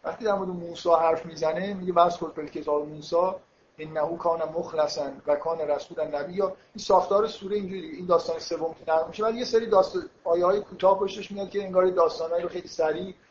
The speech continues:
به سه چهار تا پیغمبر دیگه داره اشاره می‌کنه و بعد دیگه این قسمت بسته می‌شه. دیگه اصلاً کلاً این داستانای پیامبران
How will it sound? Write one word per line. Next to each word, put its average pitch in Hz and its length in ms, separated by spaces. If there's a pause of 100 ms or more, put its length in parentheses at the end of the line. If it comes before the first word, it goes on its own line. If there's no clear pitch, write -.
(160)
به 156 60
سه 170 140
چهار 180 240
تا 196 80
پیغمبر 170 460
دیگه 170 200
داره 170 200
اشاره 165 340
می‌کنه 214 260
و 202 100
بعد 202 200
دیگه 190 180
این 202 220 (320)
قسمت 180 340
بسته 160 320
می‌شه. 147 300
دیگه 160 240
اصلاً 160 180
کلاً 156 280
این 156 160
داستانای 147 520
پیامبران 151 680